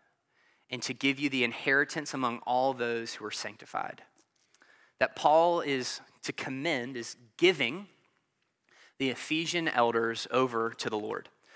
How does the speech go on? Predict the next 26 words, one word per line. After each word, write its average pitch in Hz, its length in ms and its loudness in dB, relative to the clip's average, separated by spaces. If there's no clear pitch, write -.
And 196 80 2
of - 60 4
course, 208 300 2
the, 170 200 4
they've 185 180 6
always 143 260 4
belonged 117 460 -2
to - 220 -10
God, 110 280 4
but 127 120 -2
he's 135 100 -2
saying 151 300 0
from 139 160 -4
a 127 40 -2
responsibility 120 1160 -2
standpoint. 120 520 -4
You 160 60 0
can 202 100 4
almost 196 280 -2
think 180 160 -2
about 151 200 4
it 139 80 0
as 135 160 -2
a, 117 160 4
a, 139 60 4
a, 123 640 4